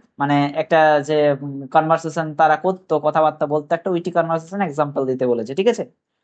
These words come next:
ওকে, তাহলে after the departure মিনি, রহমত slouched on the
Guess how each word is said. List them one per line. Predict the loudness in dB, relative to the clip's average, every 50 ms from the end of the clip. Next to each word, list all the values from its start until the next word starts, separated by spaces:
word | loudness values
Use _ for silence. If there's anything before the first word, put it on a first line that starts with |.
| _ _ _ _ _ _ _ _ _ -2
ওকে, | 0 4 4 6 6 6 2 0 -4 -10 _ _ -2
তাহলে | 2 2 4 6
after | 6 4 4 2 0 2 4 4 6 6 4 2 0 -6 -10 -14 _ _ _ -6 0 2
the | 4 4 4
departure | 2 2 2 0 0 0 0 0 2 2 2
মিনি, | 2 2 2 4 4 4 4
রহমত | 4 4 4 4 4 2 2 0 -2 -4 -4
slouched | 0 2 4 4 4 2 -2 -2 2
on | 2 4 4 4
the | 0 0